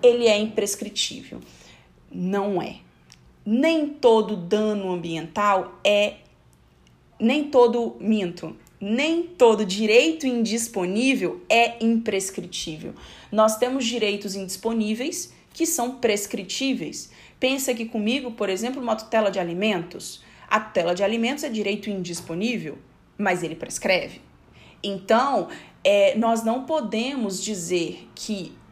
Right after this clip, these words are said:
a tutela é indisponível é sempre imprescritível. Mas então, como que nós poderíamos entender essa fala aí dos ministros?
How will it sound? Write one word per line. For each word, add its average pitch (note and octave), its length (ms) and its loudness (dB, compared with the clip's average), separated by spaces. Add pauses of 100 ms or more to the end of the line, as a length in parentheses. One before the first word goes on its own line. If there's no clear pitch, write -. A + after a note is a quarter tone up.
(260)
a F3+ 140 0
tutela D#4 960 2
é F3+ 580 4
indisponível A3 1120 -2 (200)
é G#3+ 100 6
sempre G3+ 460 -2
imprescritível. G3 840 -6 (1200)
Mas G4+ 240 0
então, F#4+ 240 2
como G4 260 4
que F#4 80 2
nós F4 140 4
poderíamos D4 540 -2
entender C#4 520 2
essa C4+ 240 0
fala A#3+ 560 4
aí A3 420 0
dos A3+ 280 -2
ministros? G#3+ 880 -2